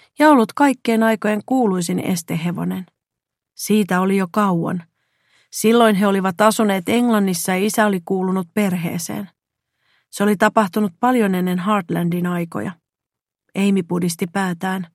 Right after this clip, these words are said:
Elämä oli nyt tyystin erilaista. Avautuvan oven narina keskeytti hänen mietteensä. Amy antoi suukon Pegasoksen tummanharmalle turvalle ja kurkisti karsinasta pihalle.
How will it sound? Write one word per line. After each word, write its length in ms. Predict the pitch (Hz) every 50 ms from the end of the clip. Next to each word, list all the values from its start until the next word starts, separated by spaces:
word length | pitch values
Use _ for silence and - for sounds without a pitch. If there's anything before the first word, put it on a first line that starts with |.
| _ _ _ _ _ _ _ _ _ _ _ _ _ -
Elämä 380 | 254 269 269 247 214 202 202
oli 160 | 208 226 247 247
nyt 180 | 247 254 - _
tyystin 440 | - 262 262 240 - - - 202 202
erilaista. 720 | - 208 202 190 180 170 160 156 156 175 170 - - 202 175 - _ _ _ _ _ _ _ _ _ _ _ _ _ _ _ _ _ _ _ _
Avautuvan 640 | - 277 302 330 330 294 254 - 226 220 208 202 214
oven 340 | - 233 226 240 220 220 226
narina 380 | 240 240 247 240 208 196 185 165 165
keskeytti 560 | 214 214 208 - - - 180 170 170 - 175
hänen 280 | 175 185 185 185 185
mietteensä. 720 | 185 185 185 180 165 170 - _ - - - 175 165 - 175 - _ _ _ _ _ _ _ _ _ _ _ _ _ _ _ -
Amy 260 | 208 208 214 220 214 214
antoi 320 | 208 202 170 208 208 208
suukon 500 | - - 247 233 226 220 - 247 240 226 -
Pegasoksen 640 | - 202 190 196 190 185 - 196 175 - - 196 180 170 -
tummanharmalle 800 | - 214 214 208 196 185 185 170 185 180 180 185 185 180 185 180 170 _
turvalle 520 | - 233 226 220 202 190 190 190 190 196 180 - - - - - _ _
ja 80 | - 294 285
kurkisti 540 | - 285 262 220 180 - 196 180 - 277 277
karsinasta 640 | - 262 247 226 208 180 220 202 196 175 170 - 175 165
pihalle. 440 | - 175 165 160 165 110 113 180 175